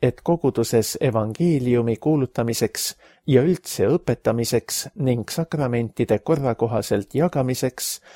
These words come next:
on asjakohane kutsuda ja seada ametisse vastavad isikud. Nende isikute preestriks kutsumine on õigupoolest mõnevõrra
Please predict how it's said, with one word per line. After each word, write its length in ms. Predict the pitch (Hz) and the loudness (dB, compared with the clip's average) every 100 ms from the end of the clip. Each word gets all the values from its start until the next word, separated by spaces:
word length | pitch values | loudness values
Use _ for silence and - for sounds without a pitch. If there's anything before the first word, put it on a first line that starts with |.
| - - - | -20 -10 0
on 200 | 123 117 | 2 2
asjakohane 760 | 160 160 135 143 135 123 107 | -2 0 0 0 0 -2 -2
kutsuda 580 | - - - - 127 117 | -2 -4 -4 -4 0 2
ja 140 | 117 | 2
seada 520 | 110 160 143 117 110 113 | 2 2 2 2 0 0
ametisse 720 | 170 151 - 113 - - 117 139 | 0 -2 -2 -4 -2 0 0 2
vastavad 500 | 139 151 - 156 165 | -2 -2 -4 -2 0
isikud. 520 | 151 104 - 85 - _ _ _ _ _ _ _ _ _ _ _ - - - - | 0 -2 -6 -12 -12 _ _ _ _ _ _ _ _ _ _ _ -20 -20 -18 -2
Nende 420 | 143 156 143 110 | 2 4 4 2
isikute 600 | 143 - 127 110 - 104 | 2 0 0 -2 0 -2
preestriks 760 | - 135 180 - - 123 - - | -2 0 0 0 -2 -4 -4 -2
kutsumine 720 | 143 - - 139 135 131 131 | -2 -2 -2 0 0 0 -2
on 240 | - 120 139 | -2 -2 0
õigupoolest 720 | 151 139 120 127 123 123 135 | 0 0 0 2 2 0 -2
mõnevõrra 480 | 151 143 139 131 | -2 0 0 0